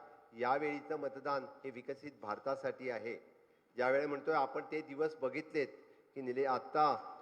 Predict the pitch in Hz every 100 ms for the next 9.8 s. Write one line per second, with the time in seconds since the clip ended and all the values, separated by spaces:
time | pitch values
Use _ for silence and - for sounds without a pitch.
0 | - 110 110 110 107 123 143 143 156 131
1 | - 147 147 139 139 135 135 117 95 -
2 | - _ _ 131 143 151 139 147 143 143
3 | 151 151 143 151 151 147 123 110 - -
4 | 139 135 139 131 - - 139 151 147 151
5 | - 147 147 - 143 156 151 139 123 135
6 | 131 - - - - _ _ - 135 -
7 | 131 127 156 156 170 160 143 131 151 143
8 | - - - - - _ 113 - - -
9 | 165 165 165 160 147 135 151 143